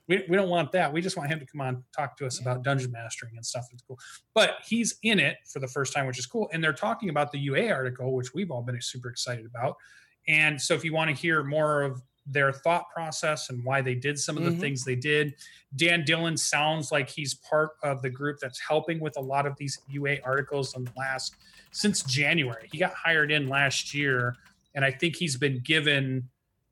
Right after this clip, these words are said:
Speaker 1: you know, um, the job of doing once overs or, or twice overs of these U A articles. Then it goes to Jeremy, and Jeremy fine tunes them, and then they get released. Or there's probably more people in that process, but they at least sound like they're,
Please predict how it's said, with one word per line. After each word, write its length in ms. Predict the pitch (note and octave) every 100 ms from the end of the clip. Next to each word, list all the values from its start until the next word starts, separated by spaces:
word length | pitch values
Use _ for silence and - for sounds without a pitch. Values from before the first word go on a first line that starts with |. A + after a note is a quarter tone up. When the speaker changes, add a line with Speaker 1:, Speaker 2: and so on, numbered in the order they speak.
| -
Speaker 1:
you 140 | D3+
know, 440 | C#3 B2+ B2+ B2+ B2+
um, 380 | C#3 B2+ B2 B2
the 120 | C3+
job 380 | B2+ D#3 C#3+ C3+
of 140 | C3+
doing 300 | B2 C#3+ C3
once 260 | B2+ D3+ C#3
overs 300 | C#3+ C3 B2+
or, 100 | B2 B2+ C3+
or 280 | B2 A#2+ - _
twice 380 | - E3 D#3 -
overs 340 | C#3 B2+ B2+
of 200 | C3 B2+
these 280 | A#2+ B2+ B2
U 140 | C3 C3
A 100 | C#3
articles. 400 | C#3 B2+ B2+ B2+
Then 140 | C#3+
it 40 | B2+
goes 220 | C3 B2+
to 80 | B2+
Jeremy, 460 | B2 C3+ C3 C3
and 80 | B2
Jeremy 460 | B2 C3+ C3 B2+ B2+ - - _
fine 280 | D#3+ C#3 B2+
tunes 340 | C#3+ C#3+ C3
them, 100 | B2+
and 120 | B2
then 120 | C#3 D3
they 100 | C3
get 180 | C#3
released. 480 | C3 B2 C3 B2 -
Or 60 | C3+
there's 180 | D#3+ D#3+
probably 280 | F3 D3
more 220 | C3 C3+ B2+
people 340 | - C3 B2+
in 140 | B2
that 220 | A#2+ A#2 _
process, 460 | C3+ C3 B2 A#2+ -
but 200 | B2+ B2 - - - - - _ _
they 120 | D#3 E3+
at 100 | G3
least 220 | A3 -
sound 200 | F#3 E3
like 180 | C#3 B2
they're, 220 | C#3+